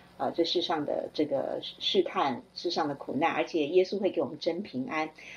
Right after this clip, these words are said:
那非常感谢范江群岳弟兄带领我们，呃，更多的认识M H P S S，还有这个难民日增哈，我们怎么样有更多的同理，更，更多的关心。我们希望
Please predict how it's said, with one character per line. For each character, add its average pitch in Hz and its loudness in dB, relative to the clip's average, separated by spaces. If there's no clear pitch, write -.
那 185 2
非 240 6
常 180 -2
感 147 0
谢 165 2
范 220 4
江 202 4
群 180 0
岳 175 2
弟 175 0
兄 180 -2
带 185 4
领 160 -2
我 156 -2
们， 143 -6
呃， 143 0
更 220 8
多 202 2
的 185 2
认 175 0
识 156 0
M 202 4
H - -2
P 175 0
S 170 0
S， 156 -2
还 165 0
有 151 4
这 180 2
个 156 4
难 196 4
民 160 -2
日 190 0
增 180 4
哈， 156 0
我 151 0
们 156 -4
怎 147 0
么 147 0
样 165 0
有 143 0
更 190 2
多 190 2
的 175 4
同 165 0
理， 156 -2
更， 185 0
更 208 4
多 170 6
的 147 2
关 170 2
心。 165 -6
我 160 -6
们 151 -4
希 185 4
望 190 2